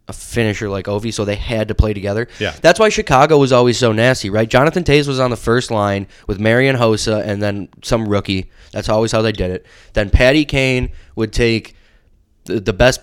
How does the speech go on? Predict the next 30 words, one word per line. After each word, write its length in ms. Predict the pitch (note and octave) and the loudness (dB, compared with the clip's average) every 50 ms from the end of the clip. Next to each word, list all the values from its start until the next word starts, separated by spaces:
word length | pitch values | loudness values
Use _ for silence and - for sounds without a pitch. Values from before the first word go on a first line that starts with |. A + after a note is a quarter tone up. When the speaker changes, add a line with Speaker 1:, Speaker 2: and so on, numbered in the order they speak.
| _ _ | _ _
Speaker 1:
pure 300 | - - - B2 B2 B2 | -8 -4 -2 0 0 0
goal 260 | G#2+ A2+ A2+ A2+ B2 | 2 2 2 2 2
scorer 400 | B2 - - C3+ C3 C3 C3 C3+ | 0 -2 -2 0 0 0 0 0
on 80 | C3+ C3 | 0 -2
the 60 | C3+ | -2
team 280 | - - C#3+ C#3 C#3 C3+ | -4 -4 -2 -2 -2 -2
on 120 | B2+ A2 | -2 -2
the 80 | G#2 G#2 | 0 0
other 180 | A2 B2 C3+ | 0 0 0
wing, 300 | A#2+ B2 C3 C3+ C#3+ C3+ | 0 0 -2 -2 -2 -4
and 120 | G#2+ G#2 G2 | -6 -6 -6
they'd 220 | G2 F#2+ F2 - _ - | -6 -8 -10 -12 _ -4
throw 220 | A#2+ A2+ G#2+ G#2 | -2 0 0 0
a 60 | G2 | -2
wild 380 | F#2 F2 F#2+ G#2+ A#2 A#2+ B2+ B2+ | -2 -2 0 2 2 2 0 0
card 240 | - B2+ B2 B2+ B2 | 0 -2 -2 -2 -2
center 300 | - C3 B2 A#2+ A#2+ A#2+ | -2 -2 -2 -2 -2 -2
at 160 | A#2+ B2 A#2+ | 0 0 0
it, 160 | B2+ B2+ - - - - _ - | -2 -4 -6 -14 -20 -20 _ -10
and 120 | G2+ G2+ | -8 -4
they'd 120 | G#2 G#2 | -4 -4
have 200 | G2 G2 F2+ - | -4 -4 -6 -6
two 220 | - - D3 D3+ D3+ | -4 0 2 2 2
lines 320 | D3 C#3+ C3 B2+ A#2+ A2+ | 2 0 0 0 -2 -2
that 100 | G#2+ G#2 | -4 -4
were 100 | - G2+ | -6 -6
freaking 360 | F2+ - - A2+ - G2+ F#2 | -8 -8 -8 -6 -6 -8 -10
filthy. 480 | - - - C3 A#2+ F#2 - F#2+ E2+ - - - _ - | -8 -4 0 0 0 0 -2 -8 -12 -12 -16 -20 _ -14
And 160 | - A2+ A2 A#2 | -8 -6 -2 -2
then 260 | A#2 A2+ A2+ A2 | -2 -2 -2 -6